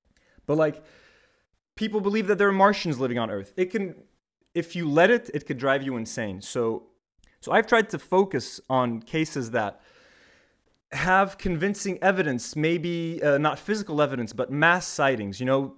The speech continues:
cases where more than one person saw something, cases where extremely qualified people like fighter pilots,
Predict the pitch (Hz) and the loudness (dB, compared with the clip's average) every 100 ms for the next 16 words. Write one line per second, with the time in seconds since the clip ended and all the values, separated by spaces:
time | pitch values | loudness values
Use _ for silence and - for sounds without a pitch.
0 | 101 - 165 165 151 135 143 139 156 180 | -12 -4 -4 -2 -4 0 2 2 2 2
1 | 160 131 151 151 156 147 139 113 110 - | 0 -2 -4 -4 -8 -6 -8 -8 -10 -14
2 | - 135 117 107 98 101 95 165 170 - | -4 -2 -2 -8 -10 -12 -6 -2 -2 -2
3 | 156 143 147 139 131 - _ _ _ _ | -2 2 4 4 0 -8 _ _ _ _
4 | _ - 147 - 190 196 185 - - 175 | _ -10 -10 -6 0 0 0 -2 4 4
5 | 175 165 139 127 - 131 117 101 101 98 | 4 2 0 0 -4 -6 -6 -4 -6 -8
6 | _ _ _ - - 175 185 165 - 127 | _ _ _ -20 0 4 4 2 0 0
7 | 104 90 - | 0 -4 -14